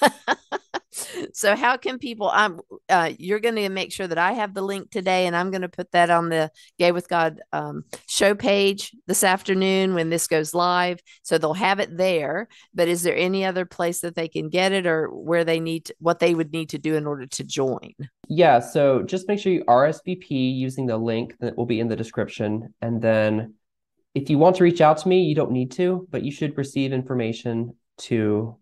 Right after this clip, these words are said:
Speaker 2: join up on that Zoom call. If you ever have trouble, though, you can email me at carterholmes two at gmail dot com, and I'll make sure you get the information.
Speaker 1: Okay. Awesome. So this Thursday, what can they expect when they join the launch?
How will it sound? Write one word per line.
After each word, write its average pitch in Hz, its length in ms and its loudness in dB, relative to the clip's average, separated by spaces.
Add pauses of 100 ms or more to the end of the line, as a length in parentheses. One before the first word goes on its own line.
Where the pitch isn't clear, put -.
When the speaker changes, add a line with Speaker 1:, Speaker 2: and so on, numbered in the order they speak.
(320)
Speaker 2:
join 120 360 0
up - 440 -2
on 113 180 -2
that 110 200 -2
Zoom 113 240 -2
call. 110 500 0 (300)
If 123 140 -6
you 143 80 0
ever 151 120 -2
have 143 160 -2
trouble, 170 300 0
though, 165 120 0
you 156 200 -2
can 143 320 -4
email 127 280 -2
me 127 160 -2
at - 120 -4
carterholmes 120 680 -6
two 110 280 -2
at 101 100 -2
gmail 107 320 -4
dot - 220 -4
com, 107 520 -2
and 117 120 -4
I'll 113 60 0
make 113 180 -2
sure 113 260 -2
you 110 160 0
get 101 240 -2
the 87 100 -8
information. - 680 -8 (480)
Speaker 1:
Okay. - 400 -16 (920)
Awesome. 139 460 -2 (460)
So - 320 4
this 202 280 4
Thursday, 214 560 2
what 175 240 -2
can 220 160 -4
they 180 140 -2
expect - 520 -4
when 160 120 -4
they 151 100 -4
join 151 320 -2
the 143 100 -8
launch? 131 560 -6